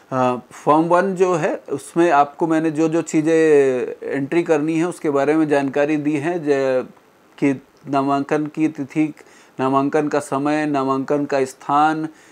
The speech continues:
स्क्रूटनी की तारीख, मतद-, नाम वापसी की तारीख,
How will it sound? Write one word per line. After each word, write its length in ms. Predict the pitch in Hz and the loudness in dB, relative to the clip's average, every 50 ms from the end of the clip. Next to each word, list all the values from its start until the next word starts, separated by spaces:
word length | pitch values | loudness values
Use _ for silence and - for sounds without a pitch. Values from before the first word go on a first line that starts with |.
| - - - - - | -20 -20 -16 -12 -12
स्क्रूटनी 640 | 123 - - - 143 143 143 143 - 175 160 160 | -12 -10 -4 -2 0 0 0 -2 0 0 2 2
की 120 | 156 156 156 | 2 0 -4
तारीख, 680 | 151 - 139 139 135 147 151 160 160 160 156 - - | -4 0 2 2 2 2 2 0 0 -2 -2 -6 -10
मतद-, 1400 | 147 139 139 131 135 127 123 135 135 135 131 131 127 123 123 123 120 120 120 120 113 - - - - - 131 131 | -6 -6 -6 -6 -6 -6 -2 -2 0 0 2 2 2 2 0 0 -2 -4 -6 -8 -10 -10 -14 -18 -16 -10 -4 0
नाम 280 | 135 143 151 156 151 | 2 2 2 2 2
वापसी 400 | 147 147 139 - - - - 160 | 2 2 2 2 -2 -4 -4 -2
की 140 | 156 165 160 | -2 -2 -4
तारीख, 680 | 156 - 147 143 139 147 151 156 156 156 - - - | -2 0 0 2 2 2 0 -2 -4 -6 -10 -16 -14